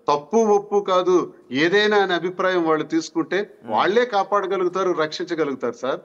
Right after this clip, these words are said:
Speaker 1: ఏ నిర్ణయమైనా ప్రజలే చేయగలుగుతారు సార్, మన చేతిలో ఏముంది సార్?
Speaker 2: అవును, అంటే ఇప్పుడు మీకు వచ్చిన
Speaker 1: రాక్షసుని
Speaker 2: కాల్స్ కూడా మిమ్మల్ని కొంతవరకు సపోర్ట్ చేస్తూనే వచ్చాయి. నేను అందు గురించి అడుగుతున్నా. ఇప్పుడు నేను,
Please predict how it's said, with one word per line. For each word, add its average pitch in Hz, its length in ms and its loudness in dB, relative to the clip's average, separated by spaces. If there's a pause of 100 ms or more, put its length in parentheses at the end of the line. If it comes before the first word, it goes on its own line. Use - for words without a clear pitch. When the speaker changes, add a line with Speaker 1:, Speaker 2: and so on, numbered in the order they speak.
(240)
Speaker 1:
ఏ 151 220 2
నిర్ణయమైనా 233 560 2
ప్రజలే 165 440 0
చేయగలుగుతారు 160 680 -2
సార్, 123 200 -4
మన 123 260 -4 (100)
చేతిలో 190 280 -2
ఏముంది 151 380 -2
సార్? 151 120 2
Speaker 2:
అవును, 185 140 4
అంటే 160 180 4
ఇప్పుడు 196 180 4
మీకు 156 220 4
వచ్చిన 185 140 2
Speaker 1:
రాక్షసుని 190 220 4
Speaker 2:
కాల్స్ 185 300 6
కూడా 233 220 6
మిమ్మల్ని 220 340 2
కొంతవరకు 202 420 4
సపోర్ట్ 208 440 2
చేస్తూనే 196 300 0
వచ్చాయి. 160 360 -2
నేను 190 180 0
అందు 165 160 0
గురించి 214 240 2
అడుగుతున్నా. 185 580 2 (560)
ఇప్పుడు 143 220 -10
నేను, 143 260 -2